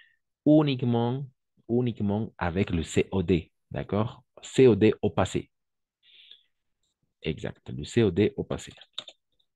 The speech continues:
Par exemple, eh, vous avez vendu les baguettes. En effet, vous avez vendu les baguettes.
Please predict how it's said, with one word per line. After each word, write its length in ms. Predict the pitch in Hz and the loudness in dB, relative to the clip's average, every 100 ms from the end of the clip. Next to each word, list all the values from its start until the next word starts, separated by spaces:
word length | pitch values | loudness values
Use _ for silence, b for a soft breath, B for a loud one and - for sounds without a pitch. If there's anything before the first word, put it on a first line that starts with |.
| _ _ _ _ - B B B B - | _ _ _ _ -20 B B B B -2
Par 100 | 101 | 2
exemple, 400 | 120 143 113 - - _ - | 4 4 2 -2 -14 _ 0
eh, 140 | 101 | 2
vous 280 | 101 123 120 | 6 6 6
avez 240 | 110 117 | 4 4
vendu 400 | 104 104 101 107 | 4 2 2 2
les 140 | 101 90 | 2 2
baguettes. 500 | 90 90 92 104 - - _ _ - | 2 2 0 0 -6 -20 _ _ -20
En 140 | 67 | -16
effet, 200 | 69 - | -14 -8
vous 220 | 87 95 | -2 0
avez 160 | 95 92 | 2 2
vendu 420 | 85 82 82 78 | 0 -4 -4 -6
les 140 | - 82 | -6 -4
baguettes. 460 | 82 82 123 135 | -2 2 2 0